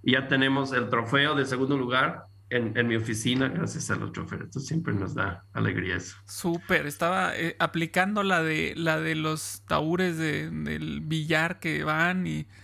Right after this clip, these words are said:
Speaker 2: y se hacen los que no saben y entonces tú llegas, apuestas y vámonos, te despelucan ahí en una,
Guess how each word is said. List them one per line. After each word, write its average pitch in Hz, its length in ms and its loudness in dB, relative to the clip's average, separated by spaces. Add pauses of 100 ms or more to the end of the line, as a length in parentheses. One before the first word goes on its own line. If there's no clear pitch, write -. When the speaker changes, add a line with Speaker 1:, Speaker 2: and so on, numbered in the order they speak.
(360)
Speaker 2:
y 156 120 0
se 175 120 4
hacen 180 220 0
los 170 120 -2
que 170 120 -2
no 170 120 2
saben 190 440 2
y 180 40 0
entonces 170 440 -2
tú 185 120 2
llegas, 180 440 2
apuestas 185 580 0
y 160 80 0
vámonos, 180 760 2
te 175 120 -2
despelucan 175 680 0
ahí 175 220 2
en 190 100 2
una, 185 380 0